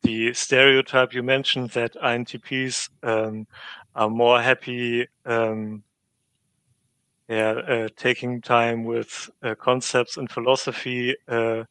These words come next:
made me think that I'm an I N T P because, uh, I take a lot of time to, uh, study philosophy in my free time. So, uh, yeah, that made me think that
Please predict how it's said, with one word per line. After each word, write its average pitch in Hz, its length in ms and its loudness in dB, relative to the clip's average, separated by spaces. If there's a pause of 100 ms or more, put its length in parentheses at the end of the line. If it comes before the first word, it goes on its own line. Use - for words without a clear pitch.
(360)
made 123 240 2
me 139 180 0
think 135 440 0
that 127 200 2
I'm 120 240 2
an 120 180 -4
I 139 120 2
N 131 100 0
T 135 160 -8
P 135 260 -8
because, 123 600 -4 (720)
uh, 117 340 6 (200)
I 113 420 2 (960)
take 120 360 0
a 135 60 -4
lot 120 200 4
of 117 160 -4
time 123 340 4
to, 117 440 -6
uh, 110 360 -4
study 117 520 -2
philosophy 123 640 -2
in 120 100 0
my 123 120 -4
free 139 220 -4
time. 131 360 0 (800)
So, 123 540 0 (180)
uh, 113 380 -2 (280)
yeah, 107 160 0
that 110 200 -6 (260)
made 117 240 -2
me 120 160 -4
think 123 420 0
that 123 180 -2